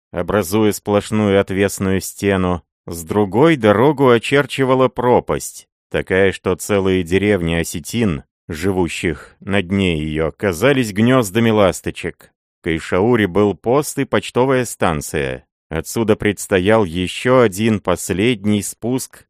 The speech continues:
с Кайшаурской горы, и вы уже в долине Арагвы. В настоящее время и Гуд-гора, и Кайшаурская станция остаются в стороне. С Крестовой спускаются прямо в Квишетскую долину,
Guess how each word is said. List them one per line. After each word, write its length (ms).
с 140
Кайшаурской 840
горы, 520
и 120
вы 200
уже 400
в 80
долине 640
Арагвы. 720
В 140
настоящее 760
время 460
и 380
Гуд-гора, 720
и 200
Кайшаурская 920
станция 800
остаются 680
в 60
стороне. 680
С 60
Крестовой 640
спускаются 720
прямо 420
в 80
Квишетскую 920
долину, 560